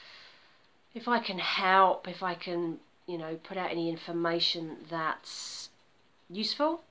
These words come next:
the playlist is there. So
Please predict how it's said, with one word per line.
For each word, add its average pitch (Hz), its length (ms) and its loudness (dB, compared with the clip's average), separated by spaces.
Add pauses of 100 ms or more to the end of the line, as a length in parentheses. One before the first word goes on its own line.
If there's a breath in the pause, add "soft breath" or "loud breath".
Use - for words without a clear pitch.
(1900)
the 180 80 -8
playlist 190 500 -8
is 180 120 -14
there. 220 300 -6 (200)
So 170 360 -6